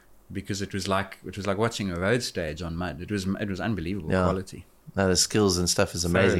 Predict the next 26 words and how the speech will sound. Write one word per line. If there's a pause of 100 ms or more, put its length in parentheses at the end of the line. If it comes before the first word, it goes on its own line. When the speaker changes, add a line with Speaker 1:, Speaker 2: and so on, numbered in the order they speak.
Speaker 2:
amazing.
Speaker 1:
enjoyed
it,
Speaker 2:
I
love
Speaker 1:
yeah.
Speaker 2:
to
see
the
heart
rate
graph
of,
uh,
Speaker 1:
Mm.
Speaker 2:
of
guys
doing
cyclocross
because
it's
different
Speaker 1:
Yeah.
Speaker 2:
to
mountain
biking.